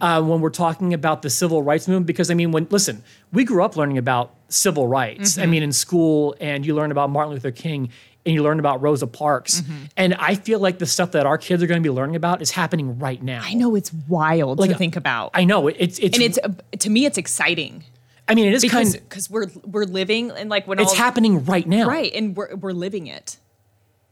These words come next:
Speaker 2: Like, we're in the middle of it, and it's, it's really exciting to me at the same, although it is scary, I'm not gonna lie. It's sca-,
Speaker 1: Yeah.
Speaker 2: it's terrifying to think that this could just erupt.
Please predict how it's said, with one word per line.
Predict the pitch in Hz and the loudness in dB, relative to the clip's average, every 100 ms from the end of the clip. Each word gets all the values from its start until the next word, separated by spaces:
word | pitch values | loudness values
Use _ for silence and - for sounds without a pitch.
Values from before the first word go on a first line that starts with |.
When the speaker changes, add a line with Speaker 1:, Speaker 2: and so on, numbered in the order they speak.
| _ | _
Speaker 2:
Like, | 196 190 | -4 0
we're | 202 202 | 0 0
in | - 180 175 175 185 185 _ _ _ _ _ _ _ | -2 0 0 -2 -6 -8 _ _ _ _ _ _ _
the | 190 | 0
middle | 185 190 170 | 2 2 0
of | 117 | -4
it, | 101 - | -6 -6
and | 190 | -2
it's, | 180 - - | -2 -4 -6
it's | 170 - | -10 -6
really | 156 226 214 | -2 0 0
exciting | 135 - 156 151 143 131 | -2 -2 0 -2 -2 -8
to | - | -10
me | 147 139 | -10 -10
at | 143 | -10
the | |
same, | 139 147 | -8 -2
although | - 196 202 | 0 2 4
it | 190 | 2
is | 202 | 2
scary, | - - 180 131 | 0 0 -2 -4
I'm | 139 | -8
not | 151 | -8
gonna | 139 | -8
lie. | 135 147 123 | -6 -6 -6
It's | 127 - | -6 -2
sca-, | 160 | 2
Speaker 1:
Yeah. | 277 151 | 2 2
Speaker 2:
it's | - - | 0 -2
terrifying | 175 147 127 - 85 - _ _ _ _ | -4 -6 -8 -16 -18 -20 _ _ _ _
to | 202 | -4
think | - 175 156 - | 0 -2 -2 -6
that | 160 | -6
this | 160 160 | -4 -6
could | - 156 | -6 -8
just | 151 - | -8 -8
erupt. | 143 147 151 - - | -6 -2 -2 -2 -10